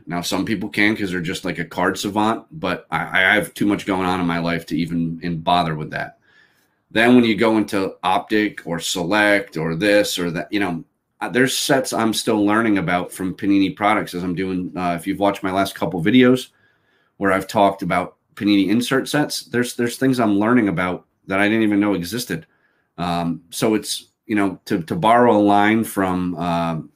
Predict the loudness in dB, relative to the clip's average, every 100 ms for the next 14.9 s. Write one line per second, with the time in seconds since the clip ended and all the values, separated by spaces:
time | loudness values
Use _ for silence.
0 | _ -2 0 0 0 0 0 0 0 0
1 | 0 2 4 2 -2 _ -8 -4 -4 -4
2 | 0 0 0 0 0 -2 -8 _ _ _
3 | _ -6 -4 -4 -4 -2 -2 -2 -2 -4
4 | -4 -2 -2 -2 -2 -2 -2 -4 -8 -10
5 | -6 -6 -2 -2 0 0 0 0 2 2
6 | 0 -6 -2 2 4 4 4 0 _ _
7 | _ -2 -2 0 0 0 -2 -4 -12 _
8 | -20 _ _ -10 -6 -6 -6 -6 -8 _
9 | _ _ _ -16 -16 _ _ _ -4 -2
10 | 2 4 4 2 0 0 -2 -2 -2 -2
11 | 2 4 4 2 2 2 0 -4 -4 -6
12 | -6 -8 -10 -12 -12 -4 2 2 2 -4
13 | -2 -2 -2 -4 -4 -6 -2 2 4 4
14 | 2 -2 -2 0 0 -2 -2 -2